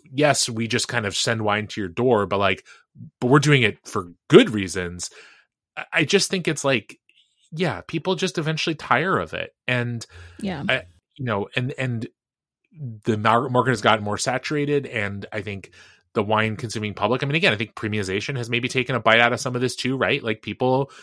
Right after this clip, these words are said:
Speaker 1: some people have decided that they don't wanna drink these wines as the wines that they have at their house regularly. They might want slightly nicer wines,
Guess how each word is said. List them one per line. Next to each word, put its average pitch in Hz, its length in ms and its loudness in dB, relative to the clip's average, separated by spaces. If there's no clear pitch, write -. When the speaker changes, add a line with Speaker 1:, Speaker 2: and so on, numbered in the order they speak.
Speaker 1:
some 113 160 -4
people 123 220 -2
have 135 80 -4
decided 143 260 2
that 143 80 -6
they 139 140 0
don't 123 220 -2
wanna 110 200 -2
drink 95 380 -6
these 107 220 -2
wines 90 460 -2
as 98 160 0
the 98 80 -2
wines 90 280 -2
that 87 100 -6
they 87 120 -4
have 85 260 -2
at 80 80 -12
their 87 100 -4
house 85 240 -6
regularly. 90 260 -6
They 113 120 -2
might 120 200 0
want 165 240 0
slightly 98 280 -8
nicer 87 240 -6
wines, 80 400 -10